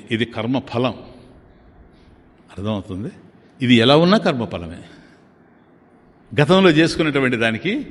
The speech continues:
ఈ దేహం ఇట్లా వచ్చింది, ఇంతకన్నా మరో విధంగా ఉండేందుకు అవకాశం లేదు. ఇంకా ఇంతకన్నా మరో విధంగా ఉండేటట్లయితే ఇట్లా ఎందుకుంది? కాబట్టి ఇది కర్మ ఫలం.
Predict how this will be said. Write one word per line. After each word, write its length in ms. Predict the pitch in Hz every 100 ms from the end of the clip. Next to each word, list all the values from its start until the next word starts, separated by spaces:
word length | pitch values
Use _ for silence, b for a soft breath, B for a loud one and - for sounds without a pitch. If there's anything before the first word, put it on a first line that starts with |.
| -
ఈ 100 | 113
దేహం 320 | 101 110 143
ఇట్లా 200 | 123 98
వచ్చింది, 760 | 92 87 - 82 92 117 80 - B B B 135
ఇంతకన్నా 420 | 147 160 185 190
మరో 180 | 135 131
విధంగా 320 | 117 139 143
ఉండేందుకు 380 | 120 113 107 101
అవకాశం 420 | 98 95 - 87
లేదు. 460 | 82 87 123 98 B B
ఇంకా 120 | 143 180
ఇంతకన్నా 460 | 160 175 190 208
మరో 220 | 190 156
విధంగా 320 | 143 143 170 151
ఉండేటట్లయితే 680 | 131 127 120 95 107 165
ఇట్లా 280 | 160 123 175
ఎందుకుంది? 720 | 135 123 117 98 92 117 92 - B 135
కాబట్టి 280 | 123 135
ఇది 220 | 180 113 156
కర్మ 400 | - 107 123 147
ఫలం. 520 | - 90 104 135